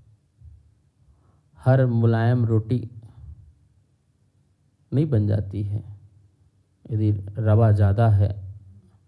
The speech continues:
मोटा मोटा आटा है, तो उससे मुलायम मुलायम रोटी नहीं बनती है, कड़क कड़क रोटी बनती है, खाई भी नहीं जाती, चपती भी नहीं है, च्युइंगम की तरह चबाओगे फिर उसे। लेकिन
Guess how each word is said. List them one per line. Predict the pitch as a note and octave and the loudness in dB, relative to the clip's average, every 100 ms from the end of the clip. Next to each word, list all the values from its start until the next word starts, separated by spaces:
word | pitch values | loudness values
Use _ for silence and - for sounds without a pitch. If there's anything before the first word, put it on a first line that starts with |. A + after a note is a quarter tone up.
| _ _ | _ _
मोटा | G#2 G#2 A2+ | -2 0 0
मोटा | G#2+ G#2 G#2+ | 0 -2 -2
आटा | - G#2 - A#2+ | -2 -4 0 0
है, | G#2 F#2+ - - - - - _ _ _ _ _ | 2 -2 -6 -14 -20 -20 -20 _ _ _ _ _
तो | A2+ | -4
उससे | A2 - | -2 -2
मुलायम | G#2+ G2+ A2 A#2 | 0 2 2 0
मुलायम | A2 A2 A2+ | 0 -2 0
रोटी | A2 A2 B2 | 0 -2 -2
नहीं | A2 C#3 A2 | -2 -2 -4
बनती | G#2+ G#2 A2 | -6 -4 -6
है, | G#2 G#2 - | -6 -8 -10
कड़क | - C3 - - | -6 -6 -6 -6
कड़क | B2 A#2+ | -6 -4
रोटी | A2+ A2+ | -6 -4
बनती | G#2+ A2 E3 - | -4 -4 -6 -6
है, | B2 B2+ - - - _ _ _ _ _ _ _ _ _ | -6 -8 -12 -20 -20 _ _ _ _ _ _ _ _ _
खाई | - A2 | -2 0
भी | A2 A2 | 2 2
नहीं | C#3+ | 0
जाती, | B2+ A2+ - G#2+ | -2 -4 -6 -8
चपती | G#2 A#2 A2 - C3 | -6 -2 -2 -2 -2
भी | C#3 | 0
नहीं | C#3 B2 | 0 0
है, | G#2 A#2 - - - _ - _ _ _ _ _ _ _ - | -2 -4 -8 -16 -20 _ -20 _ _ _ _ _ _ _ -2
च्युइंगम | B2+ B2 C3 | 0 2 0
की | B2+ | -2
तरह | B2 B2 | -2 0
चबाओगे | A#2 A#2 A2 A2+ C3 A#2+ | 2 2 2 2 0 -2
फिर | A2 | -4
उसे। | G#2+ - A2+ - - - _ _ _ _ _ _ _ _ _ _ _ - | -8 -8 -14 -14 -20 -20 _ _ _ _ _ _ _ _ _ _ _ -4
लेकिन | B2 B2 C#3 A#2+ - | -2 0 -2 -4 -6